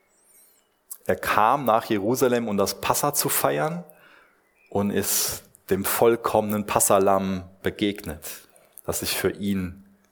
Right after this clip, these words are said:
geopfert hat. Es war damals außerdem auch Brauch, demjenigen, der gekreuzigt werden sollte, so ein Getränk mit einer betäubenden Wirkung,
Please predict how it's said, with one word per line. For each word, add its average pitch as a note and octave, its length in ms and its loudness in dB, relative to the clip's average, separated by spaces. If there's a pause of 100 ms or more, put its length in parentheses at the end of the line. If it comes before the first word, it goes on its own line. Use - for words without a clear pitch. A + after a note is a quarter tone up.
(220)
geopfert - 540 2
hat. - 420 -6 (2000)
Es - 140 -8
war G#2 140 6
damals G#2 320 4
außerdem G#2+ 480 4
auch G2+ 260 -2
Brauch, G2 540 2 (840)
demjenigen, A#2 960 0
der G2+ 340 6
gekreuzigt G#2 840 2 (280)
werden G2+ 300 2
sollte, A2+ 460 4
so F#2+ 160 0
ein F#2+ 100 -4
Getränk G2+ 500 0
mit A2 180 -6
einer G2+ 60 2
betäubenden G2+ 640 0
Wirkung, C#3+ 540 0